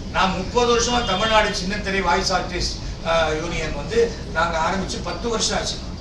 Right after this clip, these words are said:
நான் நிறுவன தலைவர், அ, நான் தாசரி, இப்ப செ-, செக்ரட்டரி. முப்பது வருஷமா தமிழ்நாடு சின்னத்திரை நடிகர்கள் சங்கம், அது நான் நடத்திட்டு இருக்கேன். நான் தான் நிறுவன தலைவர். அப்போ சொன்னாங்க, "அது இருக்கே, அது இருக்கே."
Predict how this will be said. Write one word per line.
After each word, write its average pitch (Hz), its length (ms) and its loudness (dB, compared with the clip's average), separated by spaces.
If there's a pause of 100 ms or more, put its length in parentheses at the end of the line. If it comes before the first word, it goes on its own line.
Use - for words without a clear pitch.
(140)
நான் 170 200 2
நிறுவன 190 300 -4
தலைவர், 175 440 -2 (400)
அ, 160 340 0
நான் 156 180 -4
தாசரி, 180 380 0
இப்ப 190 280 -4
செ-, 139 380 -4
செக்ரட்டரி. 127 400 -6 (360)
முப்பது 240 480 2
வருஷமா 226 280 0
தமிழ்நாடு 220 540 2
சின்னத்திரை 196 680 -2 (300)
நடிகர்கள் 202 500 0
சங்கம், - 400 -2 (560)
அது 185 200 -4
நான் 196 200 0
நடத்திட்டு 190 340 -2
இருக்கேன். - 220 -4
நான் 190 180 0
தான் 196 120 2
நிறுவன 190 320 0
தலைவர். 143 440 -4 (440)
அப்போ 185 280 0
சொன்னாங்க, 190 380 0 (320)
"அது 220 220 -2
இருக்கே, 220 200 -2
அது 190 220 2
இருக்கே." 190 200 -2